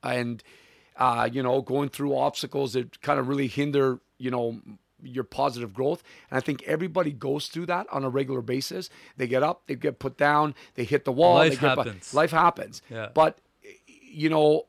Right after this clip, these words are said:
Speaker 1: I, I wrote the book so people can read it and go, "Wow, you know,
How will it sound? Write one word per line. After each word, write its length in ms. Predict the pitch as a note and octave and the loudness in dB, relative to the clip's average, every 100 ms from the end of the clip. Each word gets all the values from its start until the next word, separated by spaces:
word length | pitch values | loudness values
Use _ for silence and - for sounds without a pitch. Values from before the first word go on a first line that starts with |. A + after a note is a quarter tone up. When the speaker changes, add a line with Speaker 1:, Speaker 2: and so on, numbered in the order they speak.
| - | 2
Speaker 1:
I, 320 | C#3+ C#3 C3+ - | 4 4 0 2
I 100 | B2+ | 2
wrote 340 | B2 E3 G#3 | 2 0 0
the 80 | F3+ | -6
book 320 | A#2+ D#3 D#3 | 0 0 0
so 220 | - - | -2 -4
people 420 | B2 - F#3 F#3 D#3+ | -6 -8 -10 -10 -8
can 240 | C#3+ B2 | -8 -4
read 220 | B2+ D3 | -4 0
it 220 | G3 B3 _ _ _ - | 0 -2 _ _ _ -8
and 140 | C#3+ | -2
go, 80 | C3+ | 0
"Wow, 560 | C3 B2+ F#3+ - - - _ _ - | 0 2 4 4 -2 -8 _ _ -6
you 80 | D#3 | 0
know, 340 | D#3 C#3+ C#3+ | 2 2 0